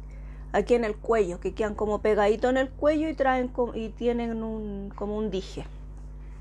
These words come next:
De eso estuve haciendo yo ayer. A ver si me acuerdo en, a medida que va pasando el, el video para mostrarle lo que hice ayer. Y, y los aritos que yo hago igual, po, a mano,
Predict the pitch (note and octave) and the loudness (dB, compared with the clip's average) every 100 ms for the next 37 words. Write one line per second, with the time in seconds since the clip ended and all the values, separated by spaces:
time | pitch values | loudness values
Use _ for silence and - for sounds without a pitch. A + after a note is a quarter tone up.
0 | - - A#3+ C4 C4+ C4+ C4+ C4+ C4+ - | -6 4 6 8 6 6 4 2 0 2
1 | C4+ C4 C4+ B3+ B3+ F#3+ E3 - - - | 2 2 0 2 0 0 -6 -8 -16 -16
2 | - - - - - - - - A3+ A#3+ | -14 -14 -14 -16 -16 -16 -8 4 4 6
3 | B3+ B3+ A#3 B3+ C#4+ D#4 D#4 D4 - C#4 | 4 6 6 8 8 8 6 6 4 2
4 | C#4 C#4 B3+ - - - - - A#3+ A#3+ | 2 0 -2 -8 -16 -18 -18 -4 0 2
5 | A#3+ C4+ B3+ C4 C4 B3+ B3+ C4+ C4 B3+ | 4 4 4 6 6 4 2 0 2 4
6 | B3+ B3 B3 A#3 A#3 A#3 A#3+ C#4+ D#4+ F#4+ | 4 2 0 0 0 0 4 4 4 0
7 | G4+ - - - - A#3+ A#3+ A#3+ A#3+ - | -4 -12 -18 -16 -2 2 4 2 0 2
8 | B3+ B3+ B3 B3 A#3+ A#3+ A#3 A3+ A3+ A#3 | 4 4 4 4 4 2 0 0 0 0
9 | A#3 - A3 F#3 - - - - - A3 | -2 -2 -4 -4 -8 -14 -16 -10 -4 -2
10 | A3 A3 G#3+ A3+ A3+ C4 C4 C#4+ - C4 | 0 2 4 4 4 4 4 2 2 0
11 | B3+ C#4 C#4+ C4+ C#4 C4 F3+ - - D#3+ | 4 6 6 4 2 2 0 -2 -8 -8
12 | - G3+ G#3 G#3 D#3 | -8 -4 0 0 -2